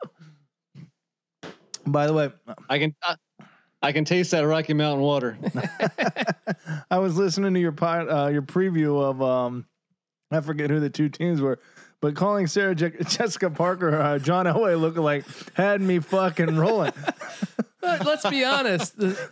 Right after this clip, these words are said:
Speaker 3: the, s-, like, Sarah Jessica Parker, I, I, it's one that I never understood. I ne-, like, she looked like a, a horse to me. <laughs>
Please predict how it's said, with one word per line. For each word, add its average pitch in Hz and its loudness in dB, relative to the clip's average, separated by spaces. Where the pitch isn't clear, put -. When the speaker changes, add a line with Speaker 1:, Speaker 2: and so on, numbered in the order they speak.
Speaker 3:
the, 214 -2
s-, - -6
like, 202 0
Sarah 311 -2
Jessica 233 -2
Parker, 196 -2
I, 175 -2
I, 190 -6
it's 202 -6
one 277 0
that 233 0
I 202 2
never 220 0
understood. 160 -2
I 151 -2
ne-, 226 -2
like, 175 -2
she 185 0
looked 226 2
like 214 0
a, 185 0
a 156 -2
horse 156 -2
to - -10
me. 82 -12
<laughs> 226 0